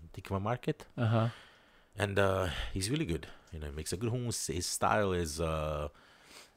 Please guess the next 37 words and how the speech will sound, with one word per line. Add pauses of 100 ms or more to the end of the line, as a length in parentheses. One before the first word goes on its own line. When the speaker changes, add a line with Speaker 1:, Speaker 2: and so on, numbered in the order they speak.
(120)
Speaker 1:
is,
uh, (1000)
it's
a
little
bit
like
me,
like (180)
pizza. (240)
With
pizza, (240)
he
likes (100)
to
use (240)
prime,
good
ingredients
and
fresh. (600)
Like,
he
would
not
have
the
hummus
sitting
there
the
whole
day.
He
makes (460)
six
orders